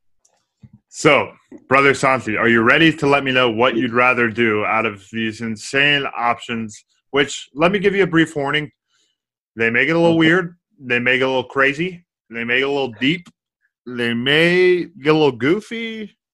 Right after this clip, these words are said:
Speaker 1: they may,
Speaker 2: <laughs>
Speaker 1: I don't know, they may
Speaker 2: Okay, let's see,
Speaker 1: they,
Speaker 2: let's see.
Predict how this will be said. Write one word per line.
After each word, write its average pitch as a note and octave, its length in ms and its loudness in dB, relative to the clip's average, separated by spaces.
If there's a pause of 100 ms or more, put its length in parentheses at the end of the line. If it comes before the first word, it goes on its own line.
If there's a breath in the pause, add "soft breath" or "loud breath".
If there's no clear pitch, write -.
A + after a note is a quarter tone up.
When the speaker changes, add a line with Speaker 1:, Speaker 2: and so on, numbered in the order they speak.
(880)
Speaker 1:
they C#3 160 0
may, A3+ 480 -4
Speaker 2:
<laughs> - 1200 -6
Speaker 1:
I F#3 120 -2
don't A#3+ 100 0
know, B3 240 -4 (580)
they E3 140 -8
may G3 480 -10 (1900)
Speaker 2:
Okay, G3 180 6
let's F3+ 240 6
see, E3+ 240 4
Speaker 1:
they, G#2+ 60 2
Speaker 2:
let's C3+ 200 0
see. G#2+ 360 -2